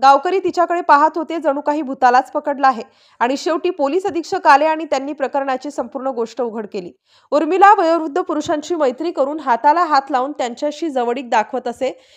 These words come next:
नंतर तिचे साथीदार त्या पुरुषांचे फोटो काढत त्यांच्या घराजवळ चौकात किंवा देवळात ते फोटो पुढे दाखवून, "तुम्ही महिलेला छेडलं, तुम्ही गैरवर्तन केलं," असे आरोप लावत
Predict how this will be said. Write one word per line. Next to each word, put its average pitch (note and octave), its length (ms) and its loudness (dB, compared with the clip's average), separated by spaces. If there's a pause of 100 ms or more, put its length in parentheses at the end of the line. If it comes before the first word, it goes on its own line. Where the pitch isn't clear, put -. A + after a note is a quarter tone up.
(160)
नंतर C#4+ 300 0
तिचे F#4+ 260 -4
साथीदार D#4+ 460 0
त्या F4+ 140 -2
पुरुषांचे D#4+ 500 -6
फोटो D4+ 320 -4
काढत C4 380 2
त्यांच्या C4 320 -4
घराजवळ C4 520 0
चौकात C4 400 -4 (100)
किंवा C4+ 200 -2
देवळात A3+ 420 0 (400)
ते E4 100 -4
फोटो F4+ 340 -4
पुढे D4+ 240 -2
दाखवून, D4+ 460 0
"तुम्ही C#4+ 320 -6
महिलेला C4+ 480 0 (100)
छेडलं, B3 360 -2
तुम्ही C4 300 -8
गैरवर्तन B3 520 -4
केलं," C4 300 -2
असे C4 300 -2
आरोप A3 360 2
लावत C4+ 240 6